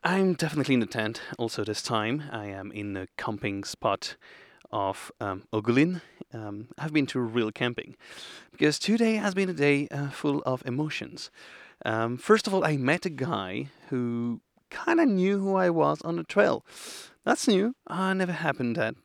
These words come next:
uh, to leave that before. Well, he thought I was going to do the P C T. It was the Appalachian Trail. Then he thought I was, like, having a problem with my foot, but it was my knee.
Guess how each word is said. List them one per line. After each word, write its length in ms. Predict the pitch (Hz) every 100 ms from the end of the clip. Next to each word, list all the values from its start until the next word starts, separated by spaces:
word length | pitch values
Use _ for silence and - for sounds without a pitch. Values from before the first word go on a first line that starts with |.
| -
uh, 220 | - 123 - - - - -
to 100 | 139
leave 220 | 127 113
that 220 | 110 107
before. 500 | 120 - 98 101 151 - - - -
Well, 180 | 107 107
he 60 | -
thought 280 | - 113 -
I 80 | 110
was 400 | 107 107 104 - 156 _ _
going 380 | 113 107 101 101
to 140 | -
do 80 | 104
the 80 | 101
P 160 | 123
C 120 | 120 120
T. 360 | - 110 107 -
It 140 | - -
was 200 | 101 113
the 200 | 107 -
Appalachian 400 | - - - 131
Trail. 320 | 165 175 180 - - - -
Then 120 | 104
he 80 | 104
thought 240 | - 101
I 140 | 113
was, 360 | 104 104 101 - - _ -
like, 160 | 101
having 200 | 107 104
a 60 | 101
problem 380 | - 98 101 104
with 180 | 104 101
my 160 | 98
foot, 340 | 95 - 120 - - - - - _ _
but 120 | 131
it 80 | 117
was 180 | 98 101
my 160 | 95
knee. 260 | 92 104 151